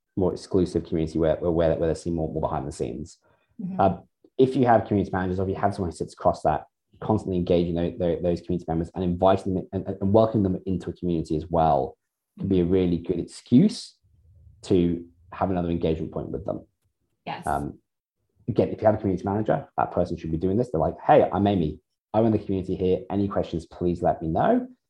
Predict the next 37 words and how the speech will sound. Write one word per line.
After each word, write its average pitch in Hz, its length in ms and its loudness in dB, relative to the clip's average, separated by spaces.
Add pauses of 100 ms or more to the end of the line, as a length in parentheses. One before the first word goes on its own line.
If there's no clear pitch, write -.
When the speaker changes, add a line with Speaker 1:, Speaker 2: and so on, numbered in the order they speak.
(180)
Speaker 1:
Um, 76 340 -2 (140)
again, 107 320 2 (100)
another 107 140 4
example 101 440 4
is, 92 520 0
uh, 87 400 4
we 95 100 -4
have 98 200 -2
someone 92 260 -4
who 92 120 -4
runs, 87 360 -2
uh, 85 280 2 (580)
I - 60 -20 (100)
forget 92 280 -6
her 87 120 -6
name 82 220 -4
wrong, 76 200 -6 (120)
Siobhan, 131 680 4 (100)
I 104 40 -2
think 85 120 0
it's - 80 -16
Irish 95 220 2
name, 98 220 0 (240)
um, 107 260 0
runs 139 300 8
the 135 60 8
community, 110 560 2 (360)
um, 98 360 -2 (520)
uh, 78 280 -2
where, 104 560 8
you 98 120 2
know, 92 120 0 (200)
a 123 60 4
good 127 360 4
community 110 320 4
retention 98 640 -2 (320)
at - 180 0